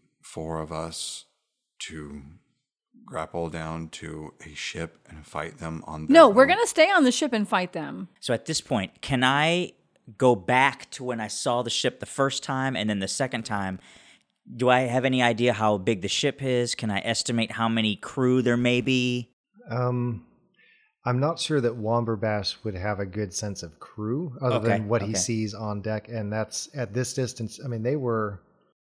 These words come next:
Speaker 3: It's
Speaker 4: again,
Speaker 3: a big, so it's a, it's a big ship.
Speaker 4: It's, in our terms, it's about eighty feet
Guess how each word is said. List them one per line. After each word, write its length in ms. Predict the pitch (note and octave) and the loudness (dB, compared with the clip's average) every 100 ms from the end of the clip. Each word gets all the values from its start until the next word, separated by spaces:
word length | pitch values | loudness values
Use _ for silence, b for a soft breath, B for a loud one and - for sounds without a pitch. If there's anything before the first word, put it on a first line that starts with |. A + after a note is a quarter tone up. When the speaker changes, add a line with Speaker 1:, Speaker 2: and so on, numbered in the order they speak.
| _ _ - | _ _ -8
Speaker 3:
It's 140 | B2 | -4
Speaker 4:
again, 120 | A2+ B2 | 2 2
Speaker 3:
a 160 | G#2+ G#2+ | 2 -4
big, 100 | - | -2
so 120 | C3+ | 0
it's 120 | A#2 | 2
a, 340 | C#3 D#3 D3 D3 | 2 2 4 4
it's 100 | D3 | 4
a 40 | |
big 220 | A#2+ C#3+ | 8 6
ship. 300 | - G#2 E2+ - | 6 2 0 -4
Speaker 4:
It's, 520 | - C3 - - - _ _ _ _ - | -4 0 -2 -4 -8 _ _ _ _ -2
in 220 | D3 B2 | 0 2
our 200 | B2 C3 | 2 2
terms, 300 | C3+ B2+ A#2 | 2 0 0
it's 120 | G#2 | -4
about 240 | G#2+ A2 | -2 -2
eighty 200 | A2+ A2 G#2+ | -2 -4 -4
feet 260 | A2 A2+ | -6 -8